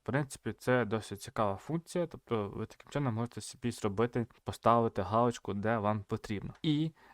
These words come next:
е, звичайно, можна зафарбувати поверхню в той колір,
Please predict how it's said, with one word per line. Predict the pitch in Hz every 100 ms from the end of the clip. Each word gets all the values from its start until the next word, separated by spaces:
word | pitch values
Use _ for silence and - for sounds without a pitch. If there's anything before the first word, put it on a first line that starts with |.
| -
е, | 107 107 107 104 104
звичайно, | 95 98 135 170 117 110 113 139 175 _ _
можна | 107 107 143 143 151 143
зафарбувати | 110 104 - 101 104 110 127 120 95 _
поверхню | - 101 107 123 135 151 135 _ _ _ -
в | -
той | 127 104 87 _ -
колір, | 117 123 147